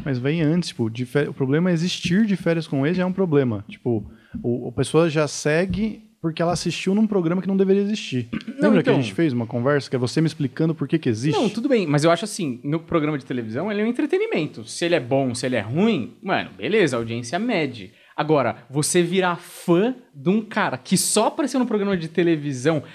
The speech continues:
Speaker 2: é bater palma pro Ford Focus, entendeu? É bater palma pra
Speaker 1: É.
Speaker 2: mediocridade, sacou?
Speaker 1: Então, mas é isso, tipo, o cara, o cara que é fã do, de Férias com o Ex, ele segue no Instagram. É a mesma, o mesmo conteúdo que ele consome no de Férias com o Ex, que é nada,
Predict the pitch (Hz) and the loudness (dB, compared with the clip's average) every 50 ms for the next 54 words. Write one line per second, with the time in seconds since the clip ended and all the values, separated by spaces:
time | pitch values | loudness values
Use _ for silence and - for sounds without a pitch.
0 | - - 277 269 262 254 247 - 320 311 _ - 302 277 226 233 240 277 277 - | -6 0 0 2 2 2 0 0 -4 -4 _ 0 2 2 2 2 0 -2 -4 -4
1 | - 302 294 - - 311 277 277 339 - - - 466 311 254 - - - 143 131 | -6 -8 -6 -6 -6 -6 -4 -4 -8 -8 -4 2 4 4 4 2 0 -12 -10 -10
2 | 139 127 156 147 147 170 180 170 180 180 214 208 - 220 214 214 240 247 240 233 | -8 -8 -6 -2 -2 -2 0 0 -2 -2 -4 -2 0 2 2 2 2 0 0 0
3 | 247 247 208 240 - - 262 254 339 349 311 240 170 139 - - 123 113 - - | 0 0 -2 -4 -6 -6 -6 0 2 2 4 2 2 -4 -8 -12 -14 -10 -4 -2
4 | 185 156 139 131 120 127 147 175 190 170 - 143 120 - - 123 110 131 135 135 | 0 2 4 4 4 4 4 4 2 2 0 -4 -10 -6 -8 -6 -2 2 2 2
5 | 156 180 - 165 143 - 160 160 175 170 - 165 151 - - - 147 151 156 143 | 2 2 -2 -4 -4 0 0 0 0 2 0 0 0 0 0 2 2 2 2 2
6 | 139 123 120 120 131 123 123 113 135 127 127 123 - 143 135 127 123 131 131 147 | 0 0 0 -2 -2 -6 -4 0 2 2 2 2 0 0 2 4 4 2 2 0
7 | 165 156 - - 180 160 156 160 175 180 185 180 - - 208 196 196 175 156 151 | -2 -4 -4 -2 0 0 0 0 -2 -2 -4 -4 -2 -2 0 2 2 2 4 4
8 | 151 156 160 180 208 208 226 233 226 - 170 175 190 180 180 208 214 226 220 - | 4 6 6 4 6 4 4 0 0 -4 -6 -4 0 2 4 6 6 4 4 2
9 | - 196 190 165 185 175 165 - 185 170 - 175 170 151 - 156 151 147 147 147 | 2 0 4 4 4 4 4 2 -2 -2 0 -2 -2 0 2 2 2 4 4 2
10 | 143 135 - 151 139 131 - 147 139 147 - - 170 147 135 131 123 123 143 156 | 0 0 2 2 2 2 2 0 0 0 0 0 0 2 2 2 2 0 0 -2
11 | 180 226 - | -2 -4 -6